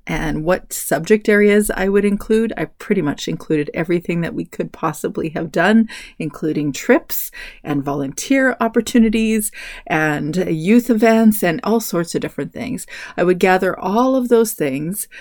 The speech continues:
and create a portfolio for each child, and I'm gonna show the moms that are in the Patreon support group how to do this. So I'd gather this information into a portfolio for each of my kids.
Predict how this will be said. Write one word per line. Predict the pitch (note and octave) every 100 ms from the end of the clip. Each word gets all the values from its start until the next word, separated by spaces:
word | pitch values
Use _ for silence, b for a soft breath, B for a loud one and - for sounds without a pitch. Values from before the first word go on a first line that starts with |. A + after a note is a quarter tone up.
| B B
and | - D#3+
create | - F3+
a | F3+
portfolio | - - - D3 D3+ D3+
for | D3+ - -
each | G3+ -
child, | - D3+ C#3 F#3 G#3+
and | F3 -
I'm | G3 E4+
gonna | G4+
show | D4 - B3 A#3 G#3 F#3 F#3
the | F#3
moms | F3+ G3 F3 D3+ D#3+
that | - E3
are |
in | - F3 E3
the |
Patreon | D3 F3 F#3 - D#3+ D3+
support | - D3 - A3
group | A3 - D3 C3+ B B B -
how | A3 A#3
to | A3 D3+
do | C#3+ C3+
this. | A2 A#3+ - - - _ _ _ _
So | - A#3 A#3 G#3
I'd | A#3 G#3+
gather | G#3+ A#3+ E4+ G#4 - _
this | F#3+ G#3+ G#3
information | G3 F3 E3+ C#3 - - F3+ A#3 A3 -
into | F#3 F3+ - G3 F3+ F3
a |
portfolio | - E3 D3 - D3 C#3+ C#3 D3+
for | -
each | D3+ -
of | D3
my | -
kids. | - C#3+ C#3 B3+ -